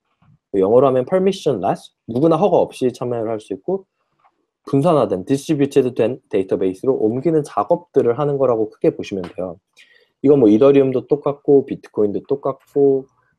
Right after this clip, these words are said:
뭐, 어거도 똑같고, 예, 다 똑같다고 보시면 됩니다. 이게 가장 어떻게 보면은 분산화라든지 블록체인의 가장 핵심인데,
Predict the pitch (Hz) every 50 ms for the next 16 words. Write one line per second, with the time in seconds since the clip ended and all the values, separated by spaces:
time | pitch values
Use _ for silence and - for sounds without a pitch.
0 | _ _ - - 85 - - - 107 107 107 113 117 107 107 107 104 - 127 -
1 | - 131 127 - _ _ 135 127 123 123 123 123 120 - - 98 92 87 85 -
2 | - _ _ 104 92 - - 143 - 151 143 - 135 113 101 85 - 90 82 -
3 | 85 87 85 - - 82 80 82 95 107 120 151 143 - 127 110 127 120 110 90
4 | 85 - _ 110 104 - - 98 95 95 92 95 92 - - 98 90 107 107 104
5 | 98 92 92 90 85 90 90 85 - 95 92 90 - 98 92 90 - - - 95
6 | 92 - - - 82 87 120 - - - 143 110 85 80 82 107 101 -